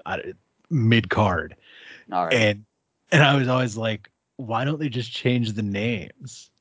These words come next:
Speaker 1: Like, just make the
Speaker 2: <laughs>
Speaker 1: T V title the world title, and, like, then it's just, it's the same thing." Like,
Speaker 2: Is it like when Rob Van Dam had the T V title and E C W was kinda
Speaker 1: Yes.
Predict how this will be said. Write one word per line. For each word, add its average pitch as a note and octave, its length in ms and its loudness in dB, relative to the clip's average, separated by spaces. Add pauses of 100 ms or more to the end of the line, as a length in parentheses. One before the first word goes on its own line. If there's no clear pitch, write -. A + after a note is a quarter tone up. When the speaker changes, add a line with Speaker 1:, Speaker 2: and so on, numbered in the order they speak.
(160)
Speaker 1:
Like, - 380 4
just - 240 0
make D3+ 220 6
the D3+ 260 -2
Speaker 2:
<laughs> A#2+ 100 -6
Speaker 1:
T E3+ 300 4
V D3 240 2
title B2+ 560 -4
the A2 140 -12
world C3 360 0
title, G#2+ 560 -10
and, A#2 240 -6
like, A#2+ 360 -4 (360)
then C#3+ 420 2 (220)
it's A#2 380 -8
just, B2 340 -8
it's - 220 -14
the C3 100 -10
same C3+ 300 -2
thing." F#3+ 320 -4 (100)
Like, G2+ 300 -4
Speaker 2:
Is C3+ 100 0
it B2+ 80 0
like B2 180 2
when A#2+ 120 2
Rob G#2+ 260 6
Van G#2+ 180 0
Dam G2+ 220 2
had A#2 160 -6
the - 60 -4
T A#2+ 160 -4
V A#2+ 120 -6
title B2 300 2
and A2 160 -8
E F#2+ 100 -8
C G#2 120 -8
W G#2+ 340 -2
was A2 140 -8
kinda C#3 180 0
Speaker 1:
Yes. - 500 0